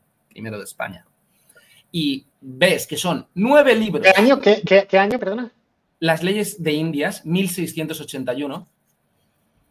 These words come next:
Speaker 1: que es recopilación de las leyes de Burgos de mil quinientos doce y de las leyes nuevas de mil quinientos cuarenta y dos, y que en total,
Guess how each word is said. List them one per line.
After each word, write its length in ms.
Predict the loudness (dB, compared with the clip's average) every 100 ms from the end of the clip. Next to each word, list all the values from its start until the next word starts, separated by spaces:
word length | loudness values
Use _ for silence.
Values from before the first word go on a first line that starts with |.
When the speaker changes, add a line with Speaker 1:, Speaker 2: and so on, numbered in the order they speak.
| _
Speaker 1:
que 80 | -6
es 60 | -4
recopilación 520 | -2 -2 -2 -4 -4
de 140 | -2
las 300 | -2 -4 -4
leyes 240 | -4 -4 -4
de 60 |
Burgos 340 | -6 -6 -6 -8
de 80 |
mil 120 | -8 -10
quinientos 320 | -12 -12 -8
doce 220 | -8 -6
y 80 | -6
de 80 | -6
las 160 | -6
leyes 220 | -8 -8
nuevas 420 | -4 -2 -2 -4 -8
de 100 | -6
mil 300 | -4 -4 -4
quinientos 320 | -8 -6 -6
cuarenta 240 | -8 -8
y 60 | -6
dos, 240 | -8 -8 -18 -14
y 120 | -10
que 80 | -6
en 100 | -4
total, 480 | -4 -2 -2 -2 -6